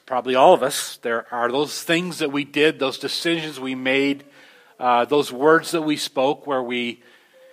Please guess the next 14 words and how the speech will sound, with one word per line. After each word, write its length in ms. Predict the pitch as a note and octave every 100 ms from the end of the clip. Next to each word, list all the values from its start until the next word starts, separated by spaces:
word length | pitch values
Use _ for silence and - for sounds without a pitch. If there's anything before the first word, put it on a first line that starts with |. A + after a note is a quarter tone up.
| _ -
we 80 | D3+
look 180 | D#3+
and 80 | C3
say, 160 | - C#3+
"Ah, 280 | C3 G#2+ - -
wish 180 | C#3+ B2+
I 60 | B2
hadn't, 500 | - C3 D#3 - -
wish 260 | A#2+ -
I 260 | A#2+ A2+ A2
sh-, 220 | - - _
shouldn't 340 | - D3+ D3
have," 440 | C3+ D3+ D#3+ D#3 -
whatever. 520 | B2+ A#2+ C3+ D#3